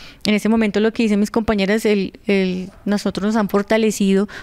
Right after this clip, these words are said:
con un equipo psicosocial, trabajo social, psicología y un jurídico que nos han ayudado bastante a evacuar. De cierta manera, Ubaté tiene un alto índice de violencia,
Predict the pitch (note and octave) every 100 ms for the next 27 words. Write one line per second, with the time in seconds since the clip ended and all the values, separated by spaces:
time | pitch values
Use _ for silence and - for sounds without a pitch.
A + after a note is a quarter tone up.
0 | - A3 G3+ G#3 B3 G#3 A#3+ A#3+ A3 G3+
1 | F#3+ F3+ F#3+ G3 A3 G#3 F#3+ F#3 G3+ G3
2 | G3+ G3 G3 - G3+ F#3+ - F#3 F#3+ G#3
3 | G#3 A#3 A3 G#3 G3 A#3 - - - A3+
4 | G#3 G3+ F#3+ G#3 G#3+ A3+ A3 G#3 G3+ -
5 | G#3 G3+ F#3+ A#3 A#3+ G#3 G3+ F#3+ - F#3+
6 | F#3 G3+ - - - - G3+ G#3+ G#3 A3
7 | A3 G3 A3 G#3 G3 G3+ G#3+ G3 A3 G#3+
8 | - A3+ A3+ A3+ A3+ G#3+ F#3+ F3 F3 F#3+
9 | B3